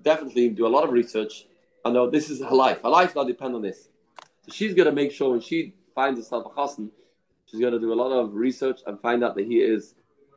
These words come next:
the best person possible for her, and she'll be mevatel shliach. Aval ihu,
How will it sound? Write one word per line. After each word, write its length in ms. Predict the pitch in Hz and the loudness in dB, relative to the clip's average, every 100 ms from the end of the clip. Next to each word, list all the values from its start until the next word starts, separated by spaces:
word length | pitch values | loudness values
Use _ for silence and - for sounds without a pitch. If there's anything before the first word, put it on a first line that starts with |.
| _ | _
the 60 | - | -6
best 300 | 135 127 - | -2 -2 0
person 260 | 120 113 | -2 -2
possible 340 | 110 123 110 107 | -2 -2 -2 -6
for 160 | 107 | 0
her, 220 | 117 143 - _ _ _ | 4 4 0 _ _ _
and 180 | 113 113 | -6 -4
she'll 140 | 117 110 | -4 -2
be 60 | |
mevatel 300 | 117 123 117 | 0 0 -2
shliach. 240 | - 135 - | 2 0 0
Aval 240 | 113 98 - | -6 -6 -6
ihu, 580 | - 147 117 180 127 | -2 0 6 6 6